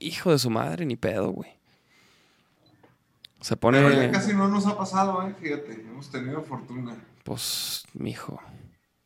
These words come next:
Speaker 1: hay que chiquearlos, mijo.
Speaker 2: Va-, va-, vamos, vamos bien.
Speaker 1: No, pero es que, pues, güey, ya, te lo juro que much-, mu-, creo que, o sea, todos ac-, en, en esta transmisión ya, eh,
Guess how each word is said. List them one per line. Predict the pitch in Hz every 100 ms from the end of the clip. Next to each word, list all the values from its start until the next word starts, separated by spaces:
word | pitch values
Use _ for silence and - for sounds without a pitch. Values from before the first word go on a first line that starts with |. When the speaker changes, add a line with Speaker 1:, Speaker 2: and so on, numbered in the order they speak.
| _ _
Speaker 1:
hay | -
que | - 113
chiquearlos, | - - 107 - 139 135
mijo. | 131 127 - -
Speaker 2:
Va-, | -
va-, | - 113 -
vamos, | 110 120 139 131
vamos | 123 127 147
bien. | 135 131 127 123 - - - - - - -
Speaker 1:
No, | - 139 185
pero | 175 156
es | -
que, | 202
pues, | - 151
güey, | 135 170 170 139 110 - -
ya, | 127 139 - - -
te | 143
lo | 131
juro | 165 180
que | - 151 135 -
much-, | - 139 143 -
mu-, | 143 151
creo | - 147
que, | 151 170 156 147 - -
o | 143
sea, | - 131
todos | - 156 170 151
ac-, | 135 -
en, | 123 120 113 - _ 73 - _ -
en | 131
esta | -
transmisión | 147 147 120 - 131 135 - - - _
ya, | - - 139 151
eh, | -